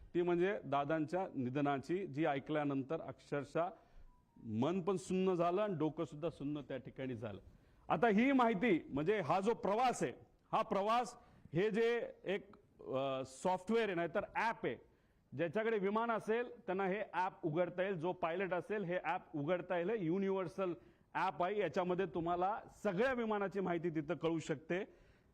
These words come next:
त्याच्यात जर आपण गेला तर ह्याच्यामध्ये हे किती वर्षापूर्वीचं विमान होतं, तर सोळा वर्षापूर्वीचं, ही सगळी माहिती असते. ह्याच्या आधी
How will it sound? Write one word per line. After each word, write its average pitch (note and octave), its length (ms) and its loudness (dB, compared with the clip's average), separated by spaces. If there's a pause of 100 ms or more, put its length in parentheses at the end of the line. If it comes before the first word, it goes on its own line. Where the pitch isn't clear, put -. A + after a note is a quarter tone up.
(120)
त्याच्यात F#3 360 0
जर A3+ 240 0
आपण G#3 360 0
गेला E3+ 500 2 (640)
तर A3 200 2
ह्याच्यामध्ये G3 580 2
हे A3 60 2
किती A3+ 300 0
वर्षापूर्वीचं A3+ 760 0
विमान G3 300 0
होतं, F#3+ 200 -4
तर G#3+ 60 -6
सोळा F3+ 360 -2
वर्षापूर्वीचं, C#3+ 720 -2
ही G#3 80 0
सगळी A3+ 280 0
माहिती G3+ 300 0
असते. C3 260 -4 (580)
ह्याच्या G3 300 4
आधी C4 420 2